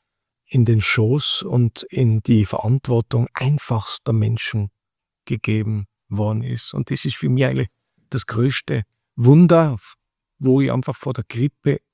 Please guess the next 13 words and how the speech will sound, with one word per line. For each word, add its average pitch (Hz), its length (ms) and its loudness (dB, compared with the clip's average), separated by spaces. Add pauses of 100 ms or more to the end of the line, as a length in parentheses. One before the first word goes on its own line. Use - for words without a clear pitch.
(140)
immer 135 280 2
wieder 123 340 0 (920)
staunend 151 840 4
davor 131 340 -2
stehe 139 300 -2
und 127 100 0
einfach 127 220 -4
sage, 135 220 -4 (680)
das 127 220 -2
ist - 320 -4
eigentlich 117 260 0 (120)
die 113 80 -4
Le-, 110 200 -4